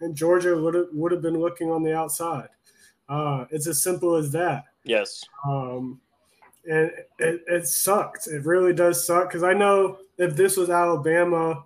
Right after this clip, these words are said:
Speaker 1: and we were in their spot and we had just won the S E C championship game, but Jalen Milroe got hurt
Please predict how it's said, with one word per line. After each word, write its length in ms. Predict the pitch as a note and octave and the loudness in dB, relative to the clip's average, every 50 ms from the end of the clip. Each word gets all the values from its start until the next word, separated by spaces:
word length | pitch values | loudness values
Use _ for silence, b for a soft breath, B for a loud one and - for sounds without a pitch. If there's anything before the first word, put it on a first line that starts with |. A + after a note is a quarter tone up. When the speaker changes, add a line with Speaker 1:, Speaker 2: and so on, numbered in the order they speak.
| - | -8
Speaker 1:
and 140 | D#3 D3 C#3+ | -6 -4 -2
we 140 | D#3+ E3+ E3+ | 0 0 2
were 200 | E3+ D#3+ D#3+ D#3 | 2 2 2 2
in 120 | D3 C#3+ | 2 2
their 200 | D3 D#3+ E3+ E3+ | 2 2 2 0
spot 560 | F3 - - - E3 D#3+ D#3 D#3 D3+ C#3+ C#3 C3+ | 0 -4 -6 -4 0 2 2 2 2 0 -2 -6
and 140 | C3+ C#3 | -4 -2
we 100 | D3+ D#3+ | -2 0
had 140 | D#3+ D#3 C#3+ | 0 -2 -2
just 240 | C#3+ D#3+ D#3+ D3+ D#3 | -2 -4 -4 -2 -2
won 140 | D#3 D#3 D3+ | -2 -2 0
the 80 | C#3+ | 0
S 200 | D3 D3+ - - | -2 -4 -4 -6
E 40 | - | -8
C 220 | C#3+ - - D#3 D3 | -8 -6 -6 -6 -6
championship 720 | C#3+ D#3+ D#3 D#3 D3+ D3+ D#3 D3+ D3 D3 - D3+ C#3+ C3 | -4 -2 -2 -2 -2 -2 -4 -4 -4 -4 -4 -6 -6 -4
game, 420 | D3+ D#3 D#3 D3+ D3+ D3+ D3 C#3+ b b b b b b b b b _ - | -2 0 0 2 0 0 -2 -4 b b b b b b b b b _ -6
but 520 | C#3 D#3 E3 D#3+ D#3 D3 C#3+ C#3+ - _ _ _ _ B2 | -2 0 2 2 2 0 -2 -4 -10 _ _ _ _ -4
Jalen 440 | B2+ E3+ F3 F3 F3 E3+ D#3+ D#3+ D#3+ | 2 4 6 6 6 6 4 2 2
Milroe 460 | D#3+ E3 E3+ D#3+ D#3 D#3+ D3+ D3 C#3+ | 4 4 4 4 4 2 2 2 0
got 220 | C#3+ D3 C#3+ C#3+ | 0 0 -2 -2
hurt 380 | C#3 C#3 D3+ D3+ C#3+ - - | -2 -2 0 0 -2 -2 -6